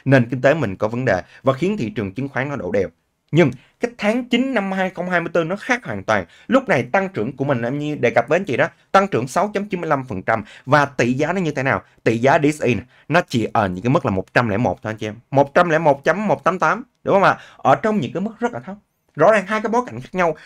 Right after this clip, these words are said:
nên là chúng ta không thể nào nói là, à, năm ngoái tháng chín thị trường rơi hai trăm điểm thì chắc chắn năm nay thị trường của chúng ta nó cũng sẽ rơi hai trăm điểm. Đó là một trong những cái yếu tố mà anh chị mình đánh,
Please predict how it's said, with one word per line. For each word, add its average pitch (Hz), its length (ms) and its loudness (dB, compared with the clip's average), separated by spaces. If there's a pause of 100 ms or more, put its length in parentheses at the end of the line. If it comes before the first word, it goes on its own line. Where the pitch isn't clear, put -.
(120)
nên 202 120 4
là 139 160 2
chúng 214 160 -4
ta 185 140 0
không 175 260 -2
thể 151 100 0
nào 123 120 2
nói 123 180 0
là, - 100 -4
à, 120 220 0 (160)
năm 185 220 -2
ngoái 185 260 -2
tháng 208 140 -6
chín 226 200 -4
thị 123 180 -2
trường 113 180 0
rơi 151 160 2
hai 156 120 -4
trăm 147 160 -4
điểm 107 180 -2 (220)
thì 110 340 -2
chắc 175 140 -6
chắn 175 160 0
năm 165 120 0
nay 139 120 2
thị 117 140 -4
trường 98 340 0
của 107 80 -10
chúng 131 180 -6
ta 143 120 -8
nó 123 160 -4
cũng 107 120 -6
sẽ 107 140 -2
rơi 110 200 -2
hai 107 180 -6
trăm 98 160 -8
điểm. 92 160 -8 (220)
Đó 160 100 8
là 131 200 6
một 110 220 -2
trong 139 200 2
những 98 140 -6
cái 127 100 -2
yếu 147 80 -2
tố 143 200 4
mà 160 120 -2
anh 117 100 0
chị 123 120 -8
mình 104 180 -2
đánh, 143 200 -4